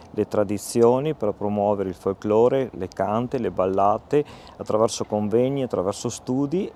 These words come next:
e attraverso anche un raduno regionale che coinvolge tutte le associazioni folcloristiche e che ogni anno si svolge in una città diversa del Veneto.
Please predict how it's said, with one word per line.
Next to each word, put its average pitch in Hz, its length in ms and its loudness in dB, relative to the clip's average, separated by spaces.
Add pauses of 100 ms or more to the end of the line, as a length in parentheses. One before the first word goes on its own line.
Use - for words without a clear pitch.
e 147 200 -2
attraverso 117 600 -2
anche 113 440 0 (420)
un 117 400 2
raduno 117 560 2
regionale 117 800 2
che 104 160 -6
coinvolge 104 840 2 (380)
tutte 143 320 2
le 101 100 2
associazioni 107 680 -2
folcloristiche 131 1040 -2
e 127 140 -2
che 135 160 0
ogni 147 200 0
anno 117 280 -2
si 143 140 -6
svolge 107 400 0
in 113 80 -2
una 98 400 -4
città 104 340 -2
diversa 98 400 -2
del 98 180 -2
Veneto. 87 520 -6